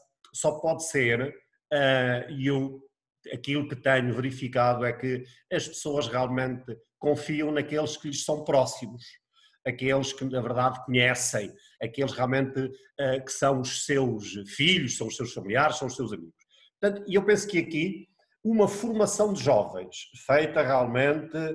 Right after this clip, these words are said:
eh, com uma, uma base de autenticidade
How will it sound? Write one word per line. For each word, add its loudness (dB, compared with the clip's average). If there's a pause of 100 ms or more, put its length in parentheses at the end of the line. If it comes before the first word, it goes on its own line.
(420)
eh, 4
com 4
uma, 0
uma -4
base 2
de -2 (180)
autenticidade 0